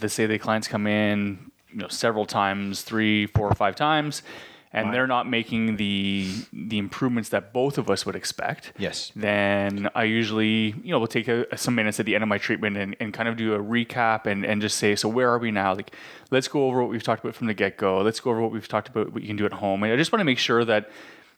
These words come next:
Speaker 1: they understand that our relationship is a team and
Speaker 2: Yeah.
Speaker 1: that it's not just for, for them to come in and, and lay down and, and not play any role in their health. So sometimes, though, I have been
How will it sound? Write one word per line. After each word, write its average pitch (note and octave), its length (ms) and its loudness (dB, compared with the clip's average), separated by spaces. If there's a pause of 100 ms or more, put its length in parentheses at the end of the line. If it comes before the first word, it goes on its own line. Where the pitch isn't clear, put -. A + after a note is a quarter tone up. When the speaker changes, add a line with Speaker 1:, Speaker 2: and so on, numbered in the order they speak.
(120)
Speaker 1:
they B2+ 180 2
understand A2+ 720 0
that G2+ 80 0 (720)
our A2+ 180 2
relationship A2 600 0
is G#2+ 80 0
a A#2+ 60 0
team C3+ 240 -2 (460)
and A2+ 180 0
Speaker 2:
Yeah. G#2 120 2
Speaker 1:
that G#2 40 0
it's G#2+ 200 0
not A#2 340 2
just A#2 240 0
for, G#2 180 0 (140)
for G#2 200 0
them G#2 180 0
to G#2 60 -4
come G#2 220 -2
in G#2 280 2
and, F#2+ 220 -4 (680)
and G2 140 -4
lay A2 200 2
down G#2+ 380 2
and, G2+ 140 0
and G#2+ 140 0
not G#2 200 2
play G#2+ 200 -2
any G#2+ 220 2
role G2+ 220 2
in F#2+ 40 -4
their F#2 140 -4
health. - 320 -6
So A2 360 0
sometimes, C3 580 -4
though, C3+ 360 -4
I A2 140 0
have A#2 240 0
been A2 340 0